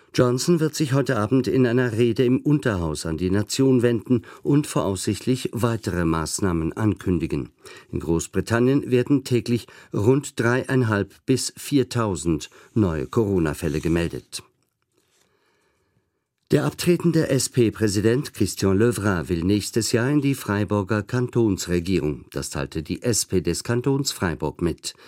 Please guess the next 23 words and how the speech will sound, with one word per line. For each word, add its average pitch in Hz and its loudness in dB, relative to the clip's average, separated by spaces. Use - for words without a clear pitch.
Im - 0
Gespräch 110 -2
mit 80 -2
der 71 -2
Zeitung 95 0
La 92 2
Liberté 123 2
erklärte 151 2
Löwra, 120 2
er 139 2
wolle 139 2
der 135 0
Bevölkerung 120 0
seines 82 -2
Heimatkantons 113 0
seine 131 2
Erfahrungen 92 -2
und 135 -2
sein 123 2
Netzwerk 90 -2
zur 73 -4
Verfügung 101 0
stellen. 67 -4